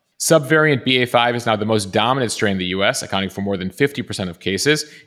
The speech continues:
B A four accounts for another good percentage. So between the two subvariants, there's belief that nearly eighty percent of new cases nationwide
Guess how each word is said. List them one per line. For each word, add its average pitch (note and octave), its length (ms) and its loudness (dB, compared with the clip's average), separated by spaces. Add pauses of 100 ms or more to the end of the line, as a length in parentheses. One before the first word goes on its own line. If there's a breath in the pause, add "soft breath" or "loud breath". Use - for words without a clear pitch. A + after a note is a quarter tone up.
B A#2+ 180 4
A A#2+ 40 0
four A#2+ 340 0
accounts G#2 320 -2
for G#2+ 120 0
another A#2 320 2
good G2 200 -4
percentage. G2 400 -4
So A2+ 80 2
between F#3 400 0
the F3+ 80 2
two F3 100 -2
subvariants, A#2 720 2
there's A2+ 220 0
belief A#2+ 340 -2
that F#2 240 -2
nearly A#2+ 500 -2
eighty C3+ 240 -2
percent C3 300 -2
of G#2 100 -2
new A2+ 140 -4
cases A2+ 380 -2
nationwide G2 640 0